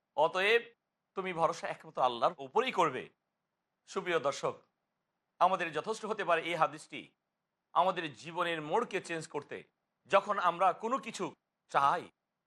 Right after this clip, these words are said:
আমি মানুষের কাছে ততটুকুই চাইতে পারি যতটুকু তিনি দিতে পারেন।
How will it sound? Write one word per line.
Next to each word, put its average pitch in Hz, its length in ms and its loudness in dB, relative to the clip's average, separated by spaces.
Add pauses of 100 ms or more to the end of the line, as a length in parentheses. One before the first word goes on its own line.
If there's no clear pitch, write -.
(460)
আমি 202 140 0
মানুষের 196 380 -2
কাছে 220 180 -6
ততটুকুই 208 540 -6 (180)
চাইতে 185 260 2
পারি 143 300 2 (440)
যতটুকু 196 460 -2 (120)
তিনি 214 240 -6
দিতে 208 220 -4
পারেন। 135 280 4